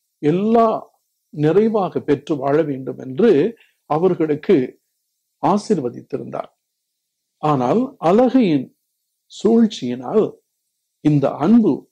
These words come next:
முறிவுபடுகிறது. மனிதனை கடவுளமிருந்து தன் கீழ்ப்படியாமையால் கடவுளுக்கு விரோதமாக செயல்பட்டு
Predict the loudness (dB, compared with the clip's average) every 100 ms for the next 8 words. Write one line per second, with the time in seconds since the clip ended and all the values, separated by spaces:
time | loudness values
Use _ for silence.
0 | -4 0 2 0 -4 -6 -6 -4 -6 -12
1 | -18 _ _ _ _ _ -10 -2 2 4
2 | 4 2 2 0 -2 0 2 2 0 0
3 | 0 2 2 2 0 -8 _ _ _ _
4 | -2 -2 2 2 2 2 0 0 -2 -6
5 | -12 -4 -2 -2 -8 _ _ _ _ _
6 | _ _ _ _ _ _ _ _ _ _
7 | -6 -2 2 4 4 0 0 0 0 2
8 | 2 2 -2 -6 -8 -4 -2 -2 -6 -2
9 | 0 0 -4